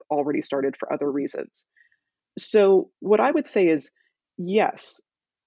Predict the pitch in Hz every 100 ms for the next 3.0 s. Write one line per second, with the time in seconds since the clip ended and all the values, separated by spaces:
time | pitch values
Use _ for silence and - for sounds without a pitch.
0 | - 196 247 285 214 196 202 185 180 170
1 | 151 - 165 160 - 156 - 202 202 180
2 | 156 - 165 151 - 165 151 175 269